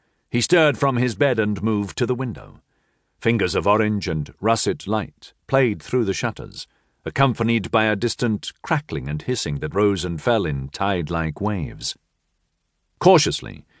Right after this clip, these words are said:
struck by some faint sense of impropriety,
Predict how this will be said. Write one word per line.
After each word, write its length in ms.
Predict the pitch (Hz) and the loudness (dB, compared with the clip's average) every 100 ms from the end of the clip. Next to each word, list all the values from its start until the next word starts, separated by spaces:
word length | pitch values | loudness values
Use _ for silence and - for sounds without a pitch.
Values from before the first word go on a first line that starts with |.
| _ - | _ -6
struck 580 | - 160 - - - _ | 2 2 0 -14 -20 _
by 160 | - 95 | -2 0
some 220 | - 90 | 0 -4
faint 300 | 80 123 90 | 0 0 0
sense 320 | - 117 - | -2 -2 -2
of 120 | 95 | 0
impropriety, 1040 | 107 101 78 85 - 113 110 80 - - | 0 0 -2 -6 -2 -4 -2 -6 -12 -18